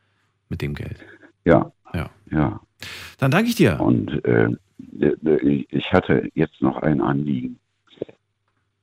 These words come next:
Speaker 2: Ähm, ich wollte eben mal, äh, gestern war ja das Thema bei dir, glaub, was war das Thema noch? Ähm, äh, bring mich aber gerade auf den, auf den, auf den, auf den,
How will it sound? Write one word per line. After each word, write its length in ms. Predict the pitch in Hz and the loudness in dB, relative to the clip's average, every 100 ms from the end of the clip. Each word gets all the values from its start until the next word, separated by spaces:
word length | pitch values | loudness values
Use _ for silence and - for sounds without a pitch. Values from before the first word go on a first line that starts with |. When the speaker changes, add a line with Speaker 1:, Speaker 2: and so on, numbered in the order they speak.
| _ - | _ -12
Speaker 2:
Ähm, 480 | - 71 69 65 62 | -4 0 2 2 -2
ich 160 | - - | -2 2
wollte 180 | 85 | 4
eben 220 | 73 67 73 | 4 4 6
mal, 260 | 69 58 - - | 4 2 -4 -8
äh, 400 | 50 50 - 65 - - 50 | -8 -8 -8 -12 -10 -10 -10
gestern 340 | - 82 - 65 | -4 -2 2 4
war 140 | 73 | 4
ja 240 | 71 67 58 | 4 2 -2
das 120 | - - - | -6 -10 0
Thema 360 | 78 76 67 58 - - | 4 6 4 2 -6 -8
bei 160 | 67 67 | -8 -4
dir, 300 | 67 65 65 | 0 2 2
glaub, 340 | 64 64 64 - - | 0 -2 -2 -6 -8
was 280 | 53 73 76 | -8 -8 -4
war 120 | 76 | -2
das 140 | 73 | -2
Thema 280 | - 76 71 | -2 -2 0
noch? 320 | 71 69 - - | 0 -2 -6 -8
Ähm, 380 | 65 65 60 64 _ _ _ _ _ _ _ _ _ _ _ _ _ _ _ _ _ _ _ _ _ - 98 - - - _ _ _ _ _ - - - 62 _ _ - - | -4 -4 -4 -8 _ _ _ _ _ _ _ _ _ _ _ _ _ _ _ _ _ _ _ _ _ 0 0 0 -4 -20 _ _ _ _ _ -16 -12 -12 _ _ _ -20 -12
äh, 100 | 55 - - | -10 -10 -6
bring 140 | 73 76 | -2 0
mich 140 | 65 | 2
aber 140 | 67 | 0
gerade 240 | 64 67 64 | 0 0 -2
auf 120 | 60 | -4
den, 260 | 65 62 62 | -8 -8 -10
auf 180 | - 62 | -14 -12
den, 140 | 64 | -10
auf 200 | 60 - - | -10 -10 -12
den, 160 | 55 | -16
auf 120 | 50 - | -16 -16
den, 120 | - | -20